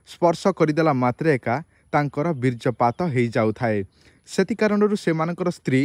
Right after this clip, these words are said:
ତାଙ୍କ ଉପରେ ବା ସ୍ୱାମୀଙ୍କ ଉପରେ ସବୁବେଳେ ଚିଡ଼ଚିଡ଼ ହେବାକୁ ଲାଗୁଥାନ୍ତି, ଅର୍ଥାତ୍ ରାଗିବାକୁ ଲାଗୁଥାନ୍ତି। କିନ୍ତୁ ଅନେକ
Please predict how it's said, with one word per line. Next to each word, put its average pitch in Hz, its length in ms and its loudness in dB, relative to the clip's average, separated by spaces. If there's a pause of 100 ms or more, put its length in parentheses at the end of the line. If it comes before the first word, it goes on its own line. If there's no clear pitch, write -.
(340)
ତାଙ୍କ 160 260 0
ଉପରେ 131 460 2
ବା 160 160 0
ସ୍ୱାମୀଙ୍କ 147 520 -2
ଉପରେ 135 420 4 (340)
ସବୁବେଳେ 175 420 4
ଚିଡ଼ଚିଡ଼ 156 440 0
ହେବାକୁ 143 300 -2
ଲାଗୁଥାନ୍ତି, 131 640 0 (340)
ଅର୍ଥାତ୍ 139 360 -2 (320)
ରାଗିବାକୁ 143 560 0
ଲାଗୁଥାନ୍ତି। 120 640 0 (760)
କିନ୍ତୁ 226 220 4 (120)
ଅନେକ 190 280 2